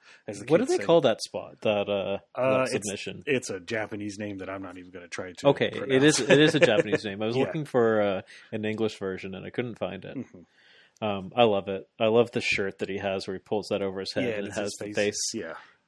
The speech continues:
Speaker 2: He didn't have that here, but
Speaker 1: Yeah,
Speaker 2: it's
Speaker 1: that, I was
Speaker 2: cool.
Speaker 1: gonna say that would be my only complaint, but I would just be joking about that 'cause there's
Speaker 2: <laughs>
Speaker 1: nothing to complain about this <laughs> match.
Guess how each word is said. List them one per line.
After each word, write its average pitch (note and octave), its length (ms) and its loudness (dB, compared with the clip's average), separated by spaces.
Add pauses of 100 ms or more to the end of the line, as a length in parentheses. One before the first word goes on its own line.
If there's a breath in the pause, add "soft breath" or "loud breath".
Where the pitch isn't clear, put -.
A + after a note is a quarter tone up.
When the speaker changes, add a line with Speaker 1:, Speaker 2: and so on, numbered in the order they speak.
(140)
Speaker 2:
He - 140 -4
didn't G2+ 200 -2
have G2+ 200 0
that F#2 160 -6
here, F#2+ 300 -6
but - 220 -10 (280)
Speaker 1:
Yeah, C3 140 0
Speaker 2:
it's B2 80 2
Speaker 1:
that, B2 60 2
I A#2+ 40 2
was A#2 80 -2
Speaker 2:
cool. A#2+ 80 -4
Speaker 1:
gonna A#2 80 -6
say B2+ 80 0
that A#2 140 2
would G2 100 -16
be A2 80 -6
my G2 140 -8
only F#2 180 -12
complaint, E2 340 -18
but E2 120 -20 (160)
I F2+ 60 -14
would D#2+ 100 -20
just - 240 -14
be F2 80 -18
joking E2+ 320 -16
about F2 180 -18
that F2 140 -18
'cause - 240 -18
there's - 200 -6
Speaker 2:
<laughs> - 0 -
Speaker 1:
nothing A2 220 -10
to F#2+ 60 -16
complain A2 320 -8
about G#2 200 -10
this G#2 140 -8
<laughs> - 140 -12
match. - 180 -6